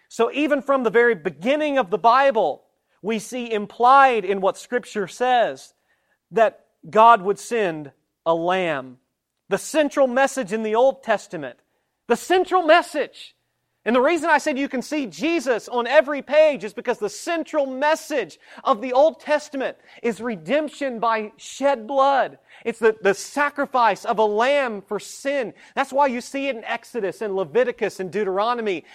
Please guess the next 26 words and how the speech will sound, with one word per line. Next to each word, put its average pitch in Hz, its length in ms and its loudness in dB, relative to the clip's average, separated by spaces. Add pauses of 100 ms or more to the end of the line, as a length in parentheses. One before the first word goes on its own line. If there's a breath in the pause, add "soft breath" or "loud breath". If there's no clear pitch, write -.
and 220 140 -2
in 220 80 -2
the 196 80 -6
Psalms 233 640 -2
and 220 140 -2
in 208 180 -2
every 285 320 0
book 254 240 -2
in 240 80 -6
the 226 120 -4
Old 220 200 -4
Testament. 226 460 -8 (180 loud breath)
It's 208 160 -8
all 311 320 8
pointing 254 480 -4
to 190 80 -6
the 180 80 -4
fact 190 320 -2
that 202 160 -10
mankind 254 640 -4
is 190 100 -6
sinful, - 640 -6 (180 loud breath)
that 220 100 -4
we 220 140 -6
need 180 260 -12
something 277 680 -6